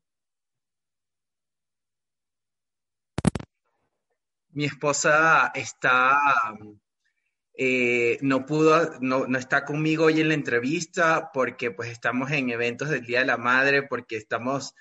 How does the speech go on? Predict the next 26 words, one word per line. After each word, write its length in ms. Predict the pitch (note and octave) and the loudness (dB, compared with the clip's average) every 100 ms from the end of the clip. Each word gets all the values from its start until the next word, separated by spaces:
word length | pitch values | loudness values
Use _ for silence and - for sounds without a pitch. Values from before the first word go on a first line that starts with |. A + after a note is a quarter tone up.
| - - _ | -20 -20 _
con 180 | - B2 | -8 -6
todo 180 | A#2+ A#2+ | -2 0
este 340 | C#3+ C#3 - | 0 -4 -6
tema 380 | - C#3 C#3 D3 | -4 -2 2 2
de 120 | C3+ | 0
clases 420 | - B2+ B2+ - D3 | 0 0 0 -2 -4
en 220 | B2+ B2 | -4 -2
línea, 400 | C#3 C#3 D3 C#3+ | -2 -2 -2 -2
entonces 400 | B2 B2+ C#3+ C#3 | -2 -4 -8 -6
tenemos 340 | C3+ B2 C3 | -6 -4 -2
a 140 | C#3 B2+ | -2 -2
tres 240 | B2+ B2+ | -4 -4
niñas 340 | C3+ C#3 D3 | -4 -4 -2
aquí 400 | C3+ B2 B2 B2 | -2 -2 -4 -4
con 240 | B2 C3+ C3+ | -2 -4 -2
múltiples 500 | C#3+ C3+ D#3 D#3 C#3 | -2 -2 -4 -2 -2
eventos, 400 | B2 C3 C3+ D#3 | 0 -2 -4 -6
entonces 340 | D3+ B2+ C#3+ | -6 -4 -4
nos 160 | C3+ C#3 | -4 -6
teníamos 360 | C3+ B2 B2+ C3 | -4 -6 -6 -4
que 80 | C#3+ | -2
dividir 320 | C#3 B2 A#2+ | -2 -2 -6
un 120 | C3 | -6
poco 220 | C3 C3 | -6 -2
la 160 | C3 B2+ | -2 -2
gestión. 380 | G#2+ - G2+ | -6 -12 -14